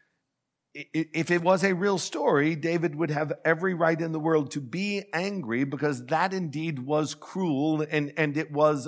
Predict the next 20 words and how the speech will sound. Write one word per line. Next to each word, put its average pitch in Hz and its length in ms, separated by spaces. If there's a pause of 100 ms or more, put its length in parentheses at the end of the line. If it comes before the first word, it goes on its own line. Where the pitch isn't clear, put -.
(120)
unjust. 139 1080 (1040)
But 170 160
what 170 180
David 175 320
could 214 160
not 160 300
see, 90 440 (1700)
and 131 160
what 156 140
we 208 320
have 190 160
trouble 160 260
seeing, 107 640 (960)
is 160 220
that 175 140
he 208 480
was 147 480
the 139 140
rich 120 340
man. 101 400